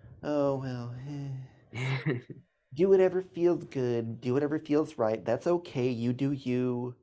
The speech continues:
Speaker 1: I mean, there's an element of that because love does not
Speaker 2: Force
Speaker 1: command.
Speaker 2: and command, yeah.
Speaker 1: There are demands that are placed through love.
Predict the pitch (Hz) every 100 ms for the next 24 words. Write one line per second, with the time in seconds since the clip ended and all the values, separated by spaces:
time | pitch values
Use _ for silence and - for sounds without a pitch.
0 | _ _ - - - _ _ _ 180 170
1 | 143 135 139 143 139 - - 123 120 107
2 | 123 165 170 175 185 - _ - 127 127
3 | 143 120 110 98 101 - _ _ _ -
4 | 113 135 135 113 117 117 107 - _ _
5 | _ _ _ _ _ - 110 190 135 139
6 | 131 90 - - 101 95 101 95 82 -
7 | 95 82 _ _ _ _ _ _ _ _
8 | _ _ _ _ _ _ _ _ _ -
9 | 131 131 117 107 98 120 226 160 98 107
10 | 92 - 90 78 - - - _ _ _
11 | _ _ _ _ _ _ _ _ _ -
12 | 180 262 131 80 -